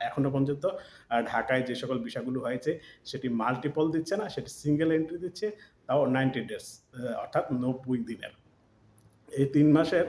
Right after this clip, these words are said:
পরবর্তীতে আপনাদের কাছে প্রশ্ন যে সৌদি আরবে গিয়ে সেটি কি, আহ, বাড়াতে পারবেন কিনা। দেখেন, এগুলো সৌদি আরব থেকে আপনারা যে বাড়াতে পারবেন, সেটি অনিশ্চিত, কারণ সেটা সিঙ্গেল এন্ট্রি ভিসা।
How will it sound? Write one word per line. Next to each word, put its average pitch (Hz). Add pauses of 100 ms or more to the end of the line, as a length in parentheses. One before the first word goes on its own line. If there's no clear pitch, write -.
(140)
পরবর্তীতে 156 (280)
আপনাদের 127
কাছে 135
প্রশ্ন 139
যে 139
সৌদি 120
আরবে 123
গিয়ে 127
সেটি 110
কি, 113 (340)
আহ, 113
বাড়াতে 113
পারবেন 104
কিনা। - (200)
দেখেন, 139
এগুলো 139
সৌদি 131
আরব 139
থেকে 139
আপনারা 135 (280)
যে 123
বাড়াতে 117
পারবেন, 160
সেটি 127
অনিশ্চিত, 151
কারণ 120
সেটা -
সিঙ্গেল 156 (100)
এন্ট্রি 135
ভিসা। 127